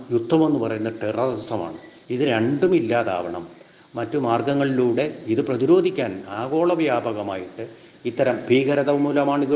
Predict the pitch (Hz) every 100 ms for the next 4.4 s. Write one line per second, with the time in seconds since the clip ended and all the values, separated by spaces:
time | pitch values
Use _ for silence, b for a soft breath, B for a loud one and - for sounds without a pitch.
0 | 147 147 160 127 104 123 139 139 139 135
1 | 135 - 139 B B B - 123 151 156
2 | 143 143 139 135 135 135 127 139 143 147
3 | - - - 131 123 - 139 120 135 143
4 | 135 95 87 87